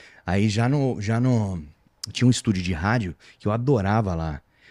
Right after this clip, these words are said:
na, na faculdade. A maioria era meio preguiçosa, assim, sabe? Uma galera meio preguiçosa, meio que, ah, não sei o quê.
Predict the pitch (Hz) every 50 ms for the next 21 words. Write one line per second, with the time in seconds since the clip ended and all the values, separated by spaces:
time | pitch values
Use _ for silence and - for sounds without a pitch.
0 | - _ - 87 90 87 85 90 90 90 - - 95 - - 90 85 90 87 90
1 | 90 80 - - - - - - 113 123 143 170 175 175 151 120 107 98 120 147
2 | 139 98 82 73 - _ _ _ _ _ _ _ _ - - _ - 117 123 127
3 | 135 143 151 143 - 160 160 160 165 - - - - 104 123 131 113 101 - -
4 | - 120 117 107 - 117 113 104 101 104 113 117 117 117 117 120 120 120 120 123
5 | 120 - - 113 123 104 - - - 95 98 120 131 123 113 101 92 90 92 98
6 | 110 117 113 117 - 101 107 - - - - 107 - - - - - 113 113 117
7 | 113